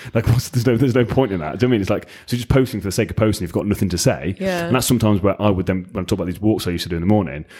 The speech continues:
Speaker 1: sometimes I felt like I was just doing it for the sake of doing it. It's like,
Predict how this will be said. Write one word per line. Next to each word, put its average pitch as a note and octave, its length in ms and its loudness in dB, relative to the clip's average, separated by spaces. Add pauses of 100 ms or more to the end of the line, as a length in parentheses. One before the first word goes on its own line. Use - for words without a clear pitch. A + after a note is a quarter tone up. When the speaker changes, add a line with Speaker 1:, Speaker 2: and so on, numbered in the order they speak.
Speaker 1:
sometimes G#2 320 0
I F#2+ 80 0
felt - 180 0
like - 100 -6
I F#2+ 40 0
was F2 80 -2
just F#2 140 -4
doing F#2 180 2
it D#2+ 60 -6
for - 60 -10
the F#2 40 -4
sake E2+ 180 -2
of E2 60 -4
doing F2 160 0
it. - 180 -4 (460)
It's G2+ 120 -2
like, F2+ 220 0